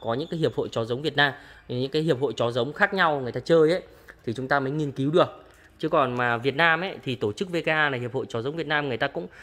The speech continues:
khư-, chưa đưa ra được nhiều những cái cuốn sách, ờ, về những cái con chó bản địa cho chúng ta đọc và khuyến cáo cho chúng ta thật sự là đầy đủ và rộng rãi đến kể cả những người đam mê và những người đang tham gia Hiệp hội Chó giống Việt Nam.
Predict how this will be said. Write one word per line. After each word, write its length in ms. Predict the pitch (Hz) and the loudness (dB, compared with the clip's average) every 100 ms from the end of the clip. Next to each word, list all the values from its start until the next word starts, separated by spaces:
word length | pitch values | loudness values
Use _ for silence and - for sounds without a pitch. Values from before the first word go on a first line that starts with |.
| - - _ | -20 -20 _
khư-, 340 | 170 160 156 147 | -2 0 -4 -2
chưa 160 | 226 226 | 2 6
đưa 180 | 214 | 6
ra 180 | 202 190 | 6 4
được 120 | 147 | 2
nhiều 260 | 135 151 131 | 0 0 0
những 200 | 131 143 | -4 0
cái 360 | 135 123 139 165 | 2 2 0 -4
cuốn 200 | 156 151 | -2 2
sách, 220 | 285 302 - - _ _ _ _ | 2 0 -4 -20 _ _ _ _
ờ, 140 | 120 120 | -8 0
về 220 | 131 123 | 2 2
những 140 | 139 | -2
cái 60 | 151 | -2
con 160 | 170 | -2
chó 140 | 156 156 | 0 2
bản 180 | 156 113 | 2 0
địa 200 | 139 - | -4 -4
cho 120 | 143 | -6
chúng 160 | 147 | -2
ta 100 | 160 | -2
đọc 240 | 151 143 - | 2 2 0
và 400 | 113 120 113 107 | 0 2 4 2
khuyến 240 | - 135 131 | 2 0 4
cáo 200 | 117 135 | 4 2
cho 100 | 151 | -2
chúng 140 | 143 | -2
ta 280 | 156 151 139 - | 2 2 0 -4
thật 120 | 151 | -6
sự 140 | - 135 | -4 -4
là 100 | 120 | -2
đầy 180 | 113 | -2
đủ 180 | 113 107 | -2 -4
và 120 | 98 | -4
rộng 200 | 104 123 | -4 -6
rãi 300 | 113 143 160 196 - - _ | 0 2 2 -4 -14 -20 _
đến 320 | 120 117 151 185 | -2 -2 -2 0
kể 140 | 147 120 | 2 2
cả 200 | 127 107 | 0 -2
những 160 | 156 | -2
người 140 | 165 135 | -2 0
đam 180 | 147 | 0
mê 160 | 156 151 | 2 2
và 100 | 123 | 2
những 200 | 113 160 | -4 0
người 160 | 147 127 | 0 2
đang 180 | 147 | 0
tham 240 | 151 165 151 | 0 -4 -2
gia 180 | 156 151 | -2 0
Hiệp 180 | 139 | -2
hội 140 | 123 101 | -4 -4
Chó 80 | 110 | -4
giống 160 | 123 131 | -4 -4
Việt 100 | 135 | 2
Nam. 220 | 151 | 4